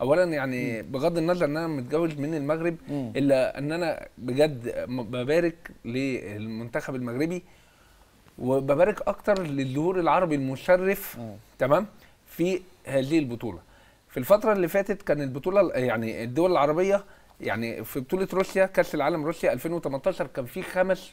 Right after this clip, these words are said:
Speaker 1: دول عربية مشاركة. آه، كان المنتخب المغربي ومصر، وكان عدة دول، وتونس
Speaker 2: تونس،
Speaker 1: طبعًا،
Speaker 2: آه.
Speaker 1: والجزائر، كان في دول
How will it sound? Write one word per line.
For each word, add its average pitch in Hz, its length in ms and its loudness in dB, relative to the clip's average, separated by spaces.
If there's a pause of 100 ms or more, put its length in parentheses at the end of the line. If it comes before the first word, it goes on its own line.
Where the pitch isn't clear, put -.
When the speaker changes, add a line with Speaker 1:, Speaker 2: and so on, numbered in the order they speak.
(140)
Speaker 1:
دول 165 460 0
عربية 131 420 2
مشاركة. 123 440 -2 (600)
آه، 135 240 4
كان 143 200 4
المنتخب 170 460 4
المغربي 151 520 0
ومصر، 147 540 -2
وكان 123 640 -6 (380)
عدة 175 260 0
دول، 151 320 4
وتونس 143 460 -2
Speaker 2:
تونس، 151 140 2
Speaker 1:
طبعًا، 135 140 2
Speaker 2:
آه. 127 120 -2
Speaker 1:
والجزائر، 135 480 -2 (380)
كان 127 120 -2
في 180 180 -4
دول 170 320 2